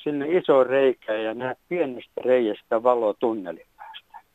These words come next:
Ja mä tiesin, että ahaa, se tarkoittaa sukkeloa. Se on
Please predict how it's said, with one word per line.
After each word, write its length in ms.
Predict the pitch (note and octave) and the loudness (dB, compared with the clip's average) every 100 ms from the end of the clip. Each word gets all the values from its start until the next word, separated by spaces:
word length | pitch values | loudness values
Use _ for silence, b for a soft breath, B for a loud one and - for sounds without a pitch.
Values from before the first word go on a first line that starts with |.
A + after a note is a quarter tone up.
| _ _ | _ _
Ja 80 | C#3+ | -4
mä 140 | E3 | -4
tiesin, 340 | D#3+ F3+ C#3+ D#3 | 0 0 0 -6
että 180 | - | -6
ahaa, 220 | G3 F#3 - | -4 -4 -4
se 80 | F3 | -6
tarkoittaa 520 | - D#3+ D#3+ - F3 | -4 -4 -6 -2 -2
sukkeloa. 680 | - E3 - - - - - _ _ _ | 2 0 0 -14 -20 -20 -20 _ _ _
Se 60 | - | -10
on 240 | D#3+ E3+ | -8 -8